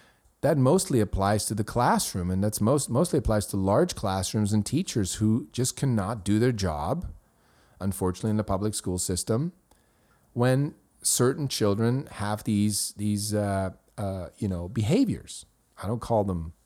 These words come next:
symptoms, behaviors. But when you take the same children out of that environment and you put them in an environment that suits their nervous system, that suits their individuality, there is no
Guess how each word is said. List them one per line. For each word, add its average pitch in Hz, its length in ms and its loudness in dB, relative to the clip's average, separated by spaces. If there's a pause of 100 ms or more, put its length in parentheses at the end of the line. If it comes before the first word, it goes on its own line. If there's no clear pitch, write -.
(160)
symptoms, 117 760 -2
behaviors. 151 680 0 (720)
But 143 120 4
when 180 120 6
you 175 60 6
take 180 200 2
the 151 60 2
same 180 280 4
children 185 440 2
out 135 220 2
of 160 80 4
that 143 180 4
environment 131 540 2
and 101 100 0
you 107 80 0
put 135 220 0
them 120 120 0
in 113 100 2
an 107 80 4
environment 104 580 2
that 95 160 -4
suits 147 420 2
their 110 140 0
nervous 90 320 -2
system, 98 400 -4
that 95 140 -2
suits - 280 0
their 113 120 0
individuality, 107 1040 0
there 113 160 -2
is 220 260 0
no 110 440 4